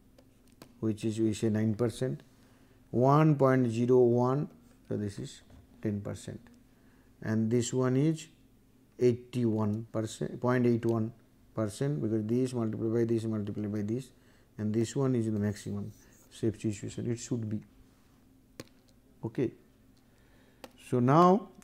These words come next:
you just see the calculation, if there is any, uh, any, uh, that computational mistake, correct it accordingly.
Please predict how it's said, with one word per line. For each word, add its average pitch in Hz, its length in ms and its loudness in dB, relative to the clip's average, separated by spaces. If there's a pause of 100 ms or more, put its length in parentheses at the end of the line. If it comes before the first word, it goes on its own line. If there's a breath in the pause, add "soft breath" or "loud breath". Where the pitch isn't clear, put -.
you 147 140 -2
just 175 240 6
see 175 80 4
the 160 160 8
calculation, 139 560 4
if 139 160 0
there 120 180 0
is 117 140 -2
any, 117 280 -2 (600 soft breath)
uh, 107 140 -4 (100)
any, 110 720 -2
uh, - 120 -12
that 98 240 -2
computational 120 760 -2
mistake, 127 440 -2
correct 101 320 2
it 95 80 -4
accordingly. 95 460 -8